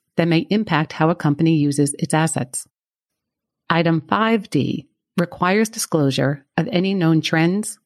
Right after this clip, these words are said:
uncertainties, demands, commitments, or events reasonably likely to have a material effect on the company's financial condition and results of operations. And last,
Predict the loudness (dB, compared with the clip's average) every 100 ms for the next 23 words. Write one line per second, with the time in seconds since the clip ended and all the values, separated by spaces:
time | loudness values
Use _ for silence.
0 | _ -4 -2 0 -2 -2 0 0 -2 -8
1 | _ 0 2 4 4 2 0 -6 -6 0
2 | 0 2 0 -2 -6 -12 _ _ _ -2
3 | 0 0 0 0 -2 -4 -2 0 0 0
4 | 0 2 2 0 0 -2 -4 _ 0 2
5 | 4 2 0 0 0 0 -2 -4 -2 -2
6 | -4 -4 -2 0 -2 0 -2 -2 0 2
7 | 2 0 -2 -2 0 0 2 0 0 -8
8 | _ -2 0 0 0 0 0 0 0 0
9 | -2 -6 -10 -16 _ _ _ _ _ _
10 | _ _ _ -2 0 2 0 -4